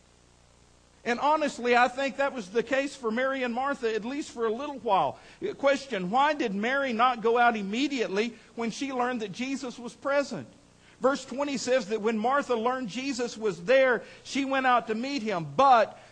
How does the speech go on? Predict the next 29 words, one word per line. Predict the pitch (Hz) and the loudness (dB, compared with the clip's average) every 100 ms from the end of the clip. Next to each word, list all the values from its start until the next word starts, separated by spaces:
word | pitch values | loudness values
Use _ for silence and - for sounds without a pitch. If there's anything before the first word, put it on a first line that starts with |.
| - | -8
Mary | 185 220 277 294 247 202 | -2 4 6 6 4 -2
stayed | - - 262 277 277 269 | -6 -2 4 4 2 -2
at | - 214 | 0 0
home. | 196 269 277 233 131 - - | 2 2 2 0 -4 -12 -6
Later | 190 269 277 247 | 4 4 6 4
on, | 277 285 226 - - 139 | 4 6 4 2 -10 -6
Jesus | 233 277 233 233 | -2 0 2 0
asked | - 240 247 208 | 4 4 4 0
Martha | 220 269 269 240 | 0 2 2 0
for | 240 | 0
Mary. | 214 247 277 262 202 104 - - - | 0 0 2 2 0 -2 -12 -12 0
And | 214 | 2
Martha | 226 285 277 240 | 4 4 4 2
went | 208 254 196 | 2 -2 4
back | 247 262 | 4 4
to | 247 | 0
the | 208 | 2
house | 214 254 262 247 | 4 4 2 0
and | 226 | -6
said, | 262 254 196 | -2 -2 -4
"The | |
teacher | 190 285 294 - 247 | -6 -4 -4 -4 -4
is | 208 - | -4 -4
here, | 269 247 - - - | -2 0 -2 -8 -2
and | 254 262 | 0 0
he's | 214 | -2
asking | - 262 277 - 262 208 | 2 2 2 -4 -6 -6
for | 165 208 | -4 -4
you." | 165 151 120 85 | -4 -4 -6 -8